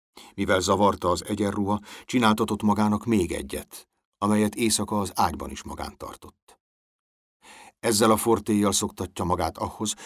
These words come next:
hogy mindent el tudjon viselni”, mondta Sóbelnénak a szállásadó nőjének, és kért még egy pohár zsíros tejet,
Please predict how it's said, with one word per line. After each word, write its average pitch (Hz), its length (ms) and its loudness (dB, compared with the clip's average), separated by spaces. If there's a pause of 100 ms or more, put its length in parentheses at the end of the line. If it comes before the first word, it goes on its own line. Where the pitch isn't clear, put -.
hogy 101 200 -4
mindent 117 440 4
el 107 160 0
tudjon 104 380 0
viselni”, 80 580 -6 (440)
mondta 90 240 -8
Sóbelnénak 104 720 2
a - 40 -8
szállásadó 92 720 -2
nőjének, 95 500 -4 (440)
és 101 240 -2
kért 131 320 0
még 120 200 2
egy 101 120 -2
pohár 92 320 0
zsíros 87 440 -2
tejet, 78 440 -6